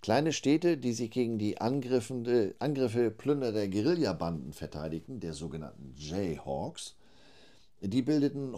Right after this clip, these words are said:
Home Guards, um sich dementsprechend zu schützen. Und die Columbia Home Guard hieß the Missouri Tigers.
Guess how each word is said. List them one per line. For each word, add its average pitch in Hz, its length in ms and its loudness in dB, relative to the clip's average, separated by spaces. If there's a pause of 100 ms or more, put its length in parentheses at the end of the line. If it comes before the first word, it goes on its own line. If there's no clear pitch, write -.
Home 135 280 6
Guards, 76 460 -2
um 87 140 -6
sich 87 220 -6
dementsprechend 90 580 -6
zu - 160 -10
schützen. - 480 -4
Und 82 380 -6 (240)
die 104 200 -4
Columbia 117 600 0
Home 85 220 0
Guard 98 280 -4
hieß 120 460 -6
the 98 340 0
Missouri 107 640 -2
Tigers. 98 760 -4